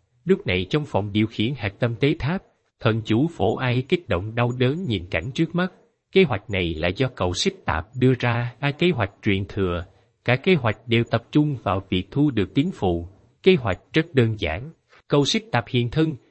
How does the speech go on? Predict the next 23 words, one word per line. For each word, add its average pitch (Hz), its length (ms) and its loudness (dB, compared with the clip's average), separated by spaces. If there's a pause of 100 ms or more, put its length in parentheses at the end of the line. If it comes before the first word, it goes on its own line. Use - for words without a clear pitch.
(100)
dùng 127 220 2
bảo 131 140 2
tàng 123 220 0
hấp - 260 -6
dẫn 113 220 2
các 190 220 -6
cường 98 240 0
giả 98 180 -2
ngoại 104 220 -2
tộc, 90 220 -2 (360)
sau - 260 0
đó 127 300 0
dẫn 110 160 0
các - 220 -4
cường 101 260 -2
giả 98 140 -2
ngoại 107 220 -2
tộc 98 300 -2
đến 160 180 0
ngoài 98 160 -2
bảo 98 160 -4
tàng 85 260 -4
thất, 185 180 -2